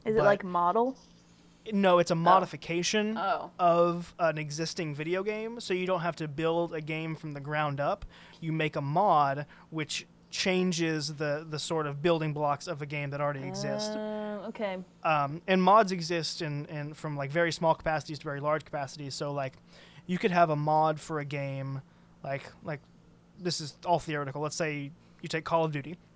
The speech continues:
Speaker 2: and you take the single-player mode in Call of Duty, and somebody makes a mod that adds a new gun to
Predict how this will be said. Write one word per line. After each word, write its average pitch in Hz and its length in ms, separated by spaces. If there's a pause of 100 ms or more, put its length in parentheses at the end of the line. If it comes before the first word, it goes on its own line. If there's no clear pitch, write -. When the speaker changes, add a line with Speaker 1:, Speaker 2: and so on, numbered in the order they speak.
(920)
Speaker 2:
and 165 120
you 156 80
take 156 180
the 147 80
single-player 175 500
mode 147 240
in 143 60
Call 143 200
of 135 60
Duty, 131 220 (340)
and 143 280
somebody 175 360
makes 160 240
a 165 60
mod 139 520 (280)
that 143 220 (100)
adds 139 540 (120)
a 147 460 (240)
new 160 300
gun 156 460 (920)
to 143 600